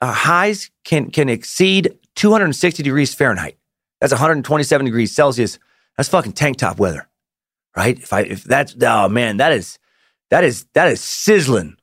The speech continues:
weather. That's when you go up and you're like, "Man, what's that steam?" Oh, that's, that's my skin. Uh, that made the space race not just about, um,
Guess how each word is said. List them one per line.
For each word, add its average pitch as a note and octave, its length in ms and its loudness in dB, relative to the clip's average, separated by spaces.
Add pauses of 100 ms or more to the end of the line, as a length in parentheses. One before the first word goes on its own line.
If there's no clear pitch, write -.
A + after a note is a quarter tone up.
weather. A#2 520 0
That's C#3+ 220 -2
when D3 80 2
you B2+ 80 0
go C#3 220 2
up C3+ 80 -6
and B2+ 100 -6
you're B2 100 2
like, G#2+ 260 -2
"Man, C3+ 200 -2
what's C3+ 120 -4
that D3 120 0
steam?" C#3 440 -2 (100)
Oh, A2 100 -2
that's, A#2 160 -2
that's - 180 -2
my G#2 60 -4
skin. G#2+ 520 -4 (640)
Uh, A2+ 400 2
that C#3+ 160 0
made E3+ 140 0
the C3+ 60 0
space D#3+ 380 0
race B2 240 0
not D3 140 0
just D3+ 160 -6
about, C#3 280 0
um, A2+ 420 -2